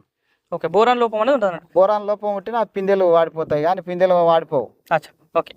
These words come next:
Speaker 1: ఇప్పుడు మన నార్మల్గా ఈ కాకరకి మీరు ఇప్పుడు కింద ఏ నేల సా-, మీ నేల ఏ-, ఎలాంటి స్వభావం ఇది?
Speaker 2: ఇది మాది ఎర్ర నేల, అంటే
Speaker 1: ఉమ్.
Speaker 2: తువ్వ ఎర్ర నేల.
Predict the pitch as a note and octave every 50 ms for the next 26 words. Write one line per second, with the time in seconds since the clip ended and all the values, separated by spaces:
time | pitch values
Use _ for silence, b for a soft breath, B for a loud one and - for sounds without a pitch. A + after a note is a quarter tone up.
0 | _ - G#3+ G#3 A3+ A#3+ B3 A#3+ A#3+ A3+ A3+ B3 C4+ C#4+ C#4+ C#4+ C4+ B3+ B3 -
1 | A3+ A#3 B3 B3+ B3+ B3 A#3 A#3+ A#3 A3+ G#3 A3 F#3 - A#3+ B3 C4 B3 A#3+ B3
2 | C4 C4+ C4+ C4+ C4 B3 - A#3+ A#3 A3 G#3+ G#3 G3 G3+ G3+ G3 F#3+ G3+ A#3 B3
3 | A3+ A3 G#3+ G3+ G3 G#3+ A3+ A#3 A3+ A#3+ - A3+ G#3+ G#3 G#3+ G#3 G#3 G#3 G#3 A3
4 | C#4+ G4+ - F#3 F#3 E3+ E3+ E3 D#3+ D#3+ E3 D#3 D#3+ D#3+ D3+ D3+ D3+ D#3+ E3+ F3+
5 | F#3+ F#3 F#3 G3 G#3 G3 F3+ D#3+ D#3 D3+ - F#3+ F3+ D3 C3+ - - G#3 G3+ F3+
6 | E3 _ _ - F3+ F3+ F#3+ G#3 G#3+ G3 F#3 E3 D#3 C#3+ C3 A2+